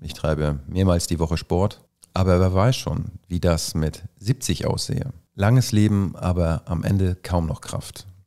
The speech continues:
Die Physis vieler über sechzigjährigen macht körperliche Tätigkeiten wie das Flaschensammeln nur noch bedingt mit.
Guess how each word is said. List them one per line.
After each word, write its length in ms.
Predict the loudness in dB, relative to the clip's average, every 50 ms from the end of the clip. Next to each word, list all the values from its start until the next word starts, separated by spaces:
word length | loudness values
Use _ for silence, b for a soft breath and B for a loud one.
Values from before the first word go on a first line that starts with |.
| _ 2
Die 100 | 2 2
Physis 580 | 2 4 4 4 4 6 4 2 2 0 -2 -4
vieler 440 | -2 0 0 2 2 2 0 0 -2
über 200 | 0 0 0 2
sechzigjährigen 760 | 2 0 0 0 -2 -2 -2 -2 -2 -2 -4 -4 -6 -6 -6
macht 280 | -4 -4 -4 -4 -4
körperliche 480 | -2 0 0 2 2 0 0 0 -2 -2
Tätigkeiten 640 | 0 0 -2 -2 -2 -4 -4 -4 -2 -2 -4 -4 -4
wie 80 | -4 -4
das 380 | -4 -4 -4 -4 -6 -8 -10 -12 _ -10 -4
Flaschensammeln 760 | 0 0 0 2 2 0 2 2 0 2 0 0 -2 -4 -4 -4
nur 140 | -2 0
noch 120 | 0 0 -2
bedingt 400 | -2 -2 0 0 0 0 -2 -6
mit. 220 | -10 -10 -10 -16